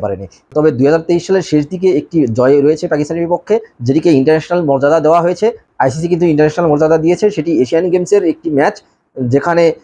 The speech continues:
উভয় দলেরই কিন্তু মূল জাতীয় দল খেলেনি, খেলেছে দ্বিতীয় সারির জাতীয় দল, সেখানে কিন্তু বাংলাদেশ পাকিস্তানকে হারিয়েছিল। সব মিলিয়ে এটি কিন্তু চতুর্থ জয় পাকিস্তানের বিপক্ষে, অর্থাৎ দুই হাজার পনেরো ষোলো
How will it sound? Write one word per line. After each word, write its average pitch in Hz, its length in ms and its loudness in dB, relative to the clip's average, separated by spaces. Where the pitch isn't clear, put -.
উভয় 160 300 2
দলেরই 185 280 2
কিন্তু 151 160 -4
মূল 214 140 0
জাতীয় 156 260 0
দল 151 140 0
খেলেনি, 180 260 -2
খেলেছে - 360 0
দ্বিতীয় 139 240 -2
সারির 127 280 -2
জাতীয় 117 200 -2
দল, 151 140 0
সেখানে 202 340 0
কিন্তু 151 240 0
বাংলাদেশ 120 260 0
পাকিস্তানকে 110 480 -8
হারিয়েছিল। 107 340 -2
সব 180 120 0
মিলিয়ে 202 240 4
এটি 160 160 0
কিন্তু 165 220 -2
চতুর্থ 175 240 -4
জয় 185 180 0
পাকিস্তানের 180 360 -2
বিপক্ষে, 190 300 -2
অর্থাৎ 175 280 2
দুই 170 100 4
হাজার 175 220 0
পনেরো 170 300 2
ষোলো 165 180 2